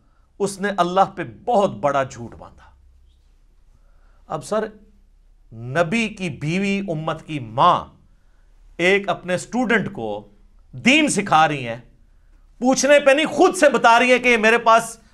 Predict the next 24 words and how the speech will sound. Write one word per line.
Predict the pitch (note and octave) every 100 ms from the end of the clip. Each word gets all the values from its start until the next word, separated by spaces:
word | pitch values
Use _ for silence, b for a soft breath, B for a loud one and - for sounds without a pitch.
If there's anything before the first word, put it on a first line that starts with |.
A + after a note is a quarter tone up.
| b
बुनियादी | D3+ F3+ G3 G3
अकायद | A#3 - G3+ G#3+
हैं, | G#3+
तुम | G3
ले | D3 D#3
लो। | A#2+ E2+ _ _ _ _ _ _ _ _ _ _ _ _ _ _ _ _ _ _ _ _ _ _ _ _ _ _ _ _
अब | C3+
वो | E3
मसरूक | F3 C#3+ C#3+ F3+ G3
ताबी | E3 D#3+
कहते | F#3+ F3 G#3
हैं, |
मैं | F3+ F3 F3
तकिया | E3 G3
लगा | G3 E3 F#3
के | F3
बैठा | D3 C3+ F3+
हुआ | E3+
था, | F#3
तो | G#3+
मैं | F3
सीधा | D3+ F#3 F#3+
हो | D3 G2+
गया | G#2+